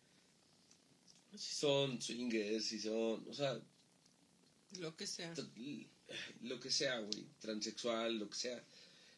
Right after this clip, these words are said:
Speaker 1: no pasa nada, güey, porque estamos abiertos a ese mood, güey.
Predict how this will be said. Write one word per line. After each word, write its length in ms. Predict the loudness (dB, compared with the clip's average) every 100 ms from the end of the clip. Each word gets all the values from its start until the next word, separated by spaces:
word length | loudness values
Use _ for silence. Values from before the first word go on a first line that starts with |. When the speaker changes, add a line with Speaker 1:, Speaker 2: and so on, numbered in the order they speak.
| -2
Speaker 1:
no 140 | 0
pasa 280 | 2 2 2
nada, 260 | 2 0 0
güey, 200 | -2 -6 -12 _ -20 _ _ -20 -20 -4
porque 240 | 0 0 2
estamos 420 | 6 6 6 4
abiertos 540 | 4 6 4 2 0
a 60 | 2
ese 200 | 2 2
mood, 360 | 6 6 6 6
güey. 200 | 2